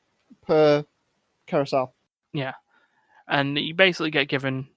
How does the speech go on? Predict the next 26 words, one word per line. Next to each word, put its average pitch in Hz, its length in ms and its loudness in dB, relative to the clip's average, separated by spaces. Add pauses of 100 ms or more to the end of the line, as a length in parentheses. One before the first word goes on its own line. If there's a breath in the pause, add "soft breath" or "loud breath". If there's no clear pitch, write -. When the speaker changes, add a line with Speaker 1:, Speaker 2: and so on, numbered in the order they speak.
(180)
Speaker 2:
trivia 131 360 -8
questions, - 640 -14
and 143 200 -6
they're 143 200 0
general 160 380 -4
knowledge, 139 520 -6 (580)
video 139 300 -2
games, 131 720 -8 (380)
Speaker 1:
And 151 320 -6
anime. 139 340 -4 (100)
Speaker 2:
anime 127 520 -4
generally. 127 580 -12 (180)
Speaker 1:
That's 170 280 2
why 147 220 8
I 143 140 8
went 139 240 -2
to, 143 280 -2
lent 147 240 0
towards 139 340 2
it, - 140 -6
'cause 143 140 -6
it's - 120 -14
got - 220 2
anime 135 200 0
and 131 260 -2
vid-, 135 160 -4